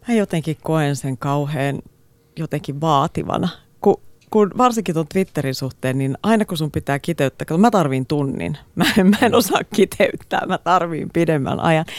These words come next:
Se, tota, se merkkien määrä, se, että miten sä voit oikeasti saada jotain olennaista välitettyä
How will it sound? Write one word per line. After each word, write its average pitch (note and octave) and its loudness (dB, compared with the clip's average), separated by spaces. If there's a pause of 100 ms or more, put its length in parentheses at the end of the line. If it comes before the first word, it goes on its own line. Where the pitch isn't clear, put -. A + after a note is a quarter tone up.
(240)
Se, F#3 4
tota, F3 2 (480)
se A3 0 (140)
merkkien B3+ 0
määrä, F#3+ 2 (380)
se, B3+ 2
että B3 0
miten D#4 2
sä A3+ 0
voit A3+ 4 (140)
oikeasti C3+ 0
saada C#3+ 0
jotain C3+ -2
olennaista C3+ 0
välitettyä - -2